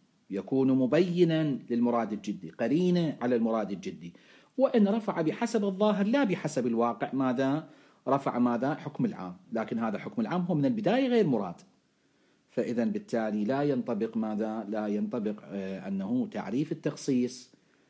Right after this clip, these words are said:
اصطلاحا على ماذا؟ على التقييد وال-، آه، قولوا ياي أنه والتخصيص.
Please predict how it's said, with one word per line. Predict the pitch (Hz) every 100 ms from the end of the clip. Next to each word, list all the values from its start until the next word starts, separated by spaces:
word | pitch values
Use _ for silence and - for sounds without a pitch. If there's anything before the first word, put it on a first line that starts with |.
| _ _ _ _ _ -
اصطلاحا | - 117 110 135 - 135 117
على | 117 117
ماذا؟ | 113 107 110 110 120 - _ _
على | 113 107 107 107 117 - -
التقييد | 107 - 107 104 107 120 120 123 - - _
وال-، | 104 123 156 180 - - _ 135 170 190 - _ -
آه، | 110 101 101 101 90
قولوا | 104 104
ياي | 104 117 147 -
أنه | 110 104 135 196 208 - _ _ _ _ _ _ _ -
والتخصيص. | 120 - 98 - 92 -